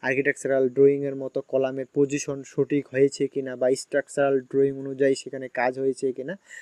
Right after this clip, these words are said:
আপনি সেই মাটামটা এবং কলামের রডগুলো স্থাপন করে জিআই তার দিয়ে বেঁধে নেবেন। এরপরে আপনার আসতেছে যে সঠিক অবস্থানে রাখার জন্য অবশ্যই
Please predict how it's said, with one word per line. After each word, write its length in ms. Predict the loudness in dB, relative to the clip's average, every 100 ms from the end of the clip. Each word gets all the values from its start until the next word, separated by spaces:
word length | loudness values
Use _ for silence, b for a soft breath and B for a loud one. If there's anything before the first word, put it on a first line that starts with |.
| B
আপনি 280 | -10 -4 -4
সেই 200 | 0 0
মাটামটা 720 | 0 -8 -8 -8 -4 -2 0
এবং 220 | -2 -6 -2
কলামের 380 | 0 0 0
রডগুলো 540 | 0 0 0 -4 -2 -8
স্থাপন 380 | -4 -4 -4 -4
করে 220 | -2 0
জিআই 260 | 4 2
তার 240 | 4 -2 0
দিয়ে 140 | 2
বেঁধে 240 | 6 8 8
নেবেন। 220 | 6 -6 B B B 6
এরপরে 520 | 6 6 4 6 4
আপনার 340 | 2 -2 0
আসতেছে 640 | 0 -2 -6 -8 0 0 0
যে 300 | 2 2 2
সঠিক 420 | -2 0 2 4
অবস্থানে 460 | 4 4 0 -4 -2
রাখার 360 | -2 -2 -6
জন্য 320 | -2 -4 -4 4
অবশ্যই 480 | 6 6 4 -2 -6